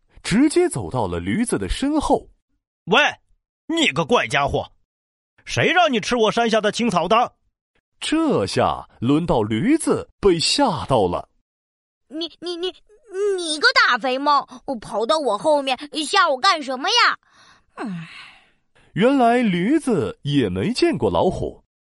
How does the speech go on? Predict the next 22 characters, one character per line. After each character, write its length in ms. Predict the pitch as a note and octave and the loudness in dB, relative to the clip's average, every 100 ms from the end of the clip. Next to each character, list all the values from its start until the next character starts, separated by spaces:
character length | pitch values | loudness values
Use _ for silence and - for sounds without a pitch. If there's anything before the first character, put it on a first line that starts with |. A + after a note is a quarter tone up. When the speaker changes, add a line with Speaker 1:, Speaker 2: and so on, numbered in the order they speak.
| _ | _
Speaker 1:
他 180 | - G2+ | -2 0
还 140 | G2+ A2+ | 0 -2
以 140 | F#2 | -2
为 360 | E2 F#2 A#2 B2+ | 0 2 2 0
这 220 | - A3 | 0 0
是 140 | D#3+ | 0
一 140 | F3 E3 | -2 -2
只 160 | G3+ G#3+ | -2 -2
特 320 | - - D4 | -2 2 2
别 160 | D3+ A#3 | 2 -4
胖 260 | - A#3+ | -2 -2
的 80 | C#3 | -2
山 280 | C3 - D4 | -4 -2 -2
猫 340 | D4+ E4 E4+ D4 | 0 0 2 -2
呢。 160 | - - _ _ _ _ _ _ _ | -4 -14 _ _ _ _ _ _ _
大 280 | F3+ D#3+ C3 | 0 2 4
老 200 | C3 D#3 | 4 4
虎 220 | C3+ C3 | 2 -2
听 220 | - A3 | 0 0
到 160 | G#3+ G3+ | 2 2
自 240 | C#4+ F3 | 0 0
己 340 | - A#2 G#2+ | 0 -2 -2